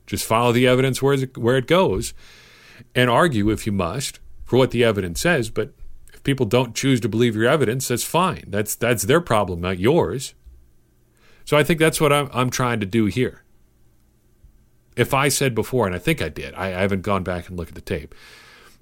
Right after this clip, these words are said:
that it was a bad value to get A J Dillon in the second round and that you could easily get somebody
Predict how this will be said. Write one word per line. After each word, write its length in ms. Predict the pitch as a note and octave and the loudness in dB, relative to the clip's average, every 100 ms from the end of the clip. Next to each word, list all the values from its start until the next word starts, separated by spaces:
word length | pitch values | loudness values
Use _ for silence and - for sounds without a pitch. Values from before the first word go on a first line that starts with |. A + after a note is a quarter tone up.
| - | 0
that 140 | B2+ | 2
it 40 | A#2+ | 2
was 140 | G2+ | 0
a 40 | |
bad 300 | F2 A2+ A#2 | 2 2 2
value 400 | G#2 G#2+ G#2+ G#2+ | 2 2 2 0
to 60 | F#2+ | 0
get 160 | F#2+ G2 | 0 0
A 140 | G2 | 0
J 160 | F#2+ F2+ | -2 -4
Dillon 320 | G2 G2 F#2+ | -2 -2 -4
in 80 | F2 | -6
the 80 | |
second 320 | E2 G#2+ F2+ E2+ | -6 -6 -6 -4
round 360 | G2+ A#2+ A2+ | 0 0 0
and 120 | F#2+ | -2
that 160 | F#2+ F#2 - - | -6 -8 -12 -10
you 120 | G2+ | -8
could 160 | F#2 - | -8 -6
easily 380 | A#2+ A#2+ A#2+ A2 | -2 0 0 -2
get 180 | G#2 - | -2 -4
somebody 500 | A#2 G2 F#2+ F#2 | -6 -4 -6 -8